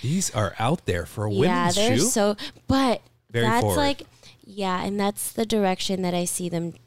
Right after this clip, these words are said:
Speaker 2: going, like Nike as well, going in with women's. Um,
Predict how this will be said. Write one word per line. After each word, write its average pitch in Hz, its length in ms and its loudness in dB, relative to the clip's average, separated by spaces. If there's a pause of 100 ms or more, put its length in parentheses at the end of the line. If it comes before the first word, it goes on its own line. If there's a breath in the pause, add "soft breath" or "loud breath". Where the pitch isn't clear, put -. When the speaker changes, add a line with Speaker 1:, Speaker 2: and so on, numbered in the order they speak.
Speaker 2:
going, 170 420 2
like 226 200 -2
Nike 180 420 -4
as 170 140 -2
well, 170 260 -2
going 175 360 -4
in 170 180 -4
with 165 120 -8
women's. 170 640 -6 (120)
Um, 165 240 -6